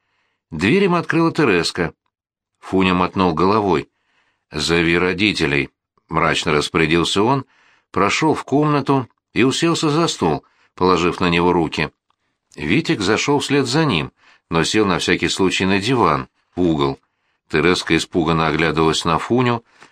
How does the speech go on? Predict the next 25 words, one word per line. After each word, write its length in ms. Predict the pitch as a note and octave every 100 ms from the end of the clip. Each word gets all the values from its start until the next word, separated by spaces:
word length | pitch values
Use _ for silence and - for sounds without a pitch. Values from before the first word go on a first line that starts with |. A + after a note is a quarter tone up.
| -
выбежала 540 | F#2+ D3+ C#3+ C3 C#3+
из 100 | C3+
комнаты. 640 | - F2 D2+ D#2 - D2+ C#2+ _ _ _ _ _ _ _ _ _ _ _ _ _ _ _ _ _
Когда 280 | G2+ G#2 F#3
Терескины 460 | F#3 F3 E3+ E3+ E3+
родители 420 | D#3+ F#2+ - F#2
вошли, 520 | G2 B2 E3 F#3+ F3+ _ _ _
Фуня 320 | - G#2+ G#2 F2+
поздоровался 640 | G2+ D#2+ G#2 C3+ - B2+
с 100 | -
ними 220 | B2 A2+
кивком 500 | B2+ A2 - C3 A#2 _ _ _
и 100 | A#2+
сказал: 540 | A#2+ - C#3+ G2 C#2+ - _ _ _ _ _ _ _
"Пан 360 | F#2+ F#2+ F#2 F2+ -
Олег 460 | C#3 G#2 C#2+ - _ _ -
и 80 | G#2
пани 320 | F3+ F#3 E3+
Анна, 400 | F#2 D2+ D2 - _ _
прошу 320 | A#2+ C3+ -
вас 180 | E3 D3+
сесть". 420 | - E2 C2+ - _ _ _ _ _ _
Брови 400 | D2 F2 F#2+ F#2
Терескиного 600 | F2+ F#2 F2+ - F2+ F2+
отца 380 | F2+ - B2+ C3+